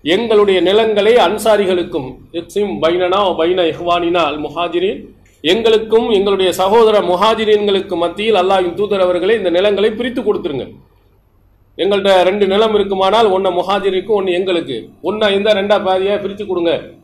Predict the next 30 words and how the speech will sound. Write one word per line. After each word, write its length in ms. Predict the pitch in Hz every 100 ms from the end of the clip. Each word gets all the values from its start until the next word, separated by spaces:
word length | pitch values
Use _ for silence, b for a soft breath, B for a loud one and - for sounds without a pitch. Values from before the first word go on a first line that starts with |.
| _ 147
அப்படின்னு 380 | 190 240 226
ரசூல் 200 | 196 262 247
ஸல்லல்லாஹு 240 | 240 226
அலைஹி 60 | 220
வஸல்லம் 280 | 262 202 202
மொத்தமாகவும் 500 | 285 277 254 262 220
சொன்னாங்க. 320 | 170 123 - - - _ _ _ _ _ _ _ _
ஆனா 240 | 165 220 226
ரசூல் 40 |
ஸல்லல்லாஹு 480 | 196 226 214 202 190
அலைஹி 80 | 185
வஸல்லம் 120 | 185
அதை 160 | 170 165
ஏற்கல. 580 | 180 180 185 233 269 -
நபி 260 | 165 190 214
தோழர்கள் 380 | 208 196 180 175
என்ன 180 | 175
சொன்னாங்க, 420 | 196 180 170 180 202
"நாங்கள் 380 | 165 196 208
உங்கள் 300 | 202 180 170
நிலத்தில் 420 | 156 180 196 208 175
வேலை 340 | 165 185 190
செய்து 560 | 190 165 185 269 392 - - _ _ _ _ _ _ _ -
அதுக்குள்ள 380 | 220 320 311 294
கூலியை 280 | 208 233 233
நாங்க 240 | 202 180
பெற்றிருக்கிறோம், 540 | 170 143 143 135 117 98 - _ _ _
மொத்தமா 360 | 170 208 247 226
எங்களுக்கு 340 | 185 170 151
தேவையில்லை. 460 | 147 139 131 120 107